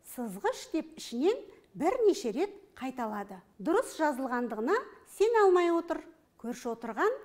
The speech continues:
Сәуленің дәптеріне қарап еді, «Сызғыш» деп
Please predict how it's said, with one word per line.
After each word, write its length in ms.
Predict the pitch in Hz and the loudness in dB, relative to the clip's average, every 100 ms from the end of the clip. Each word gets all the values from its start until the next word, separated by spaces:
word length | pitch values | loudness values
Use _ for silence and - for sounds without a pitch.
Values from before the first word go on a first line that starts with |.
| - _ | -18 _
Сәуленің 540 | - 262 269 277 269 254 | -4 0 2 2 2 0
дәптеріне 540 | 262 262 269 254 269 262 | -2 -2 -2 0 -4 -4
қарап 320 | 262 277 254 | -4 -2 -2
еді, 240 | 294 466 659 - - _ _ _ - | 2 2 2 -4 -20 _ _ _ -10
«Сызғыш» 640 | 262 269 214 208 349 440 - | -6 -6 -6 -2 0 0 -4
деп 160 | 277 | -2